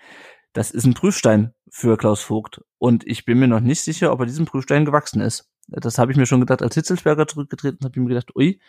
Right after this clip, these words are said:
das ist jetzt eine echte Herausforderung. Und im, also im, was im wirtschaftlichen Bereich, was man da getan hat, auch im Aufsichtsrat, um den V F B auf Kurs zu halten, ist das eine, das kann ich nicht, ähm, einschätzen. Ähm, aber in dem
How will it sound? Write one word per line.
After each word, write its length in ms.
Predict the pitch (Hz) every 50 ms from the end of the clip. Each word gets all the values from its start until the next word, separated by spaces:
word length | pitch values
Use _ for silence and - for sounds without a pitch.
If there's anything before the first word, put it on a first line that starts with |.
| _ - - - - _ -
das 180 | - 127 -
ist 120 | - - -
jetzt 160 | 156 151 -
eine 160 | 143 - -
echte 480 | - - - - - 175 175 180 180 _ _ -
Herausforderung. 800 | - 131 131 117 110 117 120 - - 170 170 160 160 160 165 175
Und 140 | - 135 -
im, 240 | - 123 120 117 -
also 140 | 117 120 117
im, 200 | 120 110 123 - _ _ _
was 280 | - - 123 127 -
im 160 | - - 127 123
wirtschaftlichen 560 | 147 165 - 208 185 - - 170 165 165 147
Bereich, 320 | 147 135 135 139 143 139
was 120 | - 139 147
man 120 | 135 127
da 100 | 127 127
getan 340 | 120 131 123 - 135 131 131
hat, 80 | 127 123
auch 100 | 131 127
im 80 | 120
Aufsichtsrat, 520 | - - 131 - - 147 135 - 127 123 123
um 60 | 127
den 120 | 127 123
V 220 | 120 - 131 127 127
F 120 | 123 -
B 180 | - 131 131 127 _ _ - - - 139 -
auf 160 | - 127 -
Kurs 240 | - 156 147 - -
zu 120 | - 127
halten, 240 | 120 127 - 131 127
ist 100 | 117 123
das 100 | 117 117
eine, 220 | - 127 135 151
das 160 | 143 127 -
kann 160 | - - 127 127
ich 100 | 123 -
nicht, 220 | 131 120 - _ _ _ _ _ - -
ähm, 240 | - 127 120 120 - -
einschätzen. 580 | - 120 127 127 - - 170 165 - - 170 160 _ _ _ _ - - - - _ _ _ _ -
Ähm, 480 | 131 127 127 123 123 120 120 117 117 _ _ _ _ _ _ _ _ _ _ _ _ _ _ _ _ _ - -
aber 560 | - - 110 107 110 107 110 110 107 101 -
in 120 | - 113 117
dem 340 | 113 110 110 113 104 -